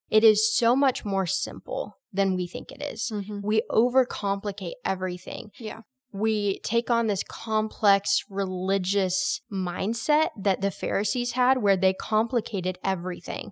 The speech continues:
Speaker 1: They went out of their way to make sure that they were following the law, but then they'd have five steps that kept you from even getting close to that, to breaking that law. And what happened? The state of simplicity was lost among them.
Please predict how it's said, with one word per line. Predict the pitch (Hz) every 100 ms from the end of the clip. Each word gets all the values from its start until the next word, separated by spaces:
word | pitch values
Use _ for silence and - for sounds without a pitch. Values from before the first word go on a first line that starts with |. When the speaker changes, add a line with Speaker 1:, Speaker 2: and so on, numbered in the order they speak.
| - -
Speaker 1:
They | 202 185 185
went | 180 202 202 -
out | 196 226
of | 240
their | 240 226
way | 220 214 220
to | 214
make | 180 180
sure | - 196
that | 185 185
they | 185
were | 180
following | 175 208 220 214 208
the | 202
law, | 196 202
but | 190 180
then | 190 185
they'd | 185
have | 185 180 170
five | - 202 208 196
steps | - - 196 - -
that | -
kept | - 202 202
you | 202
from | 190 190 185
even | 202 190 185
getting | 196 190 185
close | - 214 220 -
to | - 196
that, | 190 185 185 -
to | -
breaking | 180 196 196 202
that | 190 190
law. | 190 185 180 -
And | 208 196
what | 190 240
happened? | 233 - 190 185 190 180 - _
The | 185 202 202
state | - - 226 269 -
of | 208 180 175 - _
simplicity | - - 196 185 - 208 254 208 - - 208 _ _ -
was | 202 202
lost | 190 185 269 -
among | - - -
them. | - 76 -